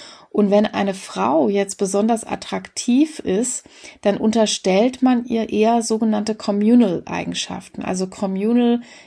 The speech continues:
ist im Gegensatz zu sogenannte Agency, wie wir das in der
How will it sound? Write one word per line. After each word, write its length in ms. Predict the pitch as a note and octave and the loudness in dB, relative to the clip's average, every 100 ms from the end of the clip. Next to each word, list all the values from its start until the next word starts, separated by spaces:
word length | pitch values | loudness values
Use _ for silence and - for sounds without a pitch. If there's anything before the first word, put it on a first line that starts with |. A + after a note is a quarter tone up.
| _ | _
ist 320 | G#3 G#3 - | -2 -2 -6
im 380 | G#3+ G3 F#3+ F#3+ - | -4 -4 -4 -6 0
Gegensatz 640 | G#3 A3+ A3+ G3+ - - | 2 4 4 2 -2 -6
zu 360 | - G3 F#3+ - | -4 -2 -2 -4
sogenannte 600 | - G3+ G#3 F#3+ F#3 G#3 - | -2 0 0 0 -4 -6 0
Agency, 840 | F#3+ A#3+ - C4 B3+ - B3 A#3+ A#3 | 2 2 2 2 2 -2 0 0 0
wie 160 | A3 | -2
wir 100 | G#3+ | -2
das 200 | A3 G#3+ | -2 -4
in 100 | A3 | -4
der 260 | G#3 G3+ | -2 -2